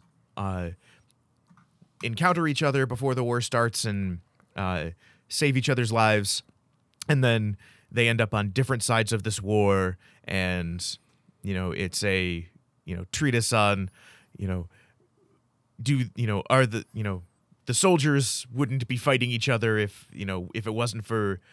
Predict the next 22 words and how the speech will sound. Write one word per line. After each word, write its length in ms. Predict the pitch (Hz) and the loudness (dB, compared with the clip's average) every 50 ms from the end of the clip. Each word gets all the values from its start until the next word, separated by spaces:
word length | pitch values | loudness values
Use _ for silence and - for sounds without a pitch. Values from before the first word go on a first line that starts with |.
| - - _ - | -20 -20 _ -14
you 80 | - | -10
know, 220 | 95 98 92 87 87 - - | -8 -8 -8 -8 -10 -10 -6
the, 460 | - 113 104 98 95 92 90 90 82 - - _ _ _ _ _ _ _ _ _ _ - _ _ | -4 -2 0 0 0 0 -2 -4 -8 -10 -18 _ _ _ _ _ _ _ _ _ _ -20 _ _
the 80 | - 110 | -4 0
people 300 | - - 131 117 120 113 | 4 4 4 4 4 4
with 300 | 113 110 104 95 - - | 4 2 2 0 -4 -4
high-minded 560 | - 127 127 120 120 120 117 117 110 113 107 | 2 6 6 6 6 6 4 2 4 4 4
ideals 400 | 110 104 104 110 107 104 104 101 | 4 4 2 0 -2 -2 -2 -2
demanding 520 | - 120 110 104 104 104 104 104 101 98 95 | -4 -2 0 0 2 2 0 0 -2 -2 -2
that 180 | 95 92 - _ - | -2 -4 -4 _ -10
we 100 | 107 95 | -10 -8
kill 300 | 87 - 131 101 95 92 | -4 -4 -2 -2 -2 -4
each 140 | 85 - 98 | -4 -4 -6
other 340 | 87 82 87 85 82 82 | -6 -6 -6 -8 -8 -8
and, 240 | 80 76 76 76 76 - _ _ - - _ _ _ - | -8 -10 -12 -14 -18 -20 _ _ -20 -20 _ _ _ -12
uh, 360 | - 69 69 62 62 62 64 - - _ _ _ | -10 -8 -8 -8 -8 -8 -10 -14 -16 _ _ _
the, 380 | - - 87 85 82 78 78 80 _ _ _ _ _ _ _ _ _ _ _ _ - - - | -10 -8 -8 -8 -8 -8 -10 -14 _ _ _ _ _ _ _ _ _ _ _ _ -20 -14 -8
the 420 | 98 90 82 82 82 78 62 62 - - _ _ _ _ _ _ _ _ - | -8 -6 -6 -6 -8 -8 -10 -12 -14 -18 _ _ _ _ _ _ _ _ -8
senselessness 880 | - - - 143 127 117 - 127 127 113 - - - 110 110 104 - 110 | -2 0 0 0 0 0 -2 -2 -2 -2 -2 -2 -2 -2 -2 -2 -2 -2
of, 380 | 104 101 95 90 90 92 - - | -4 -4 -4 -8 -12 -18 -14 -10
of 360 | - 95 95 90 90 92 92 _ _ _ _ _ - 98 101 | -6 -6 -6 -6 -10 -16 -20 _ _ _ _ _ -16 -12 -6
war 460 | 110 107 107 104 104 101 98 95 92 | -2 0 0 2 2 0 -2 -2 -6